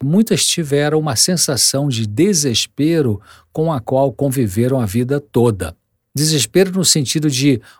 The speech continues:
olhar a vida com pessimismo, sem boas perspectivas para o futuro. E um bom número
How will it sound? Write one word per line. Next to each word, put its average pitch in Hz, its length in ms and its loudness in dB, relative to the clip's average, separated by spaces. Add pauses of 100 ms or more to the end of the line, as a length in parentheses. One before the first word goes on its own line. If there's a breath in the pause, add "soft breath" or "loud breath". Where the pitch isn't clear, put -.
olhar 135 300 2
a 123 80 2
vida 117 260 0
com 107 100 -6
pessimismo, 139 840 0 (100)
sem 147 300 0
boas 131 260 2
perspectivas 120 800 -2
para 127 140 -4
o 117 40 -4
futuro. 101 640 -6 (1040)
E 180 180 2
um 190 220 0
bom 185 240 6
número 170 540 4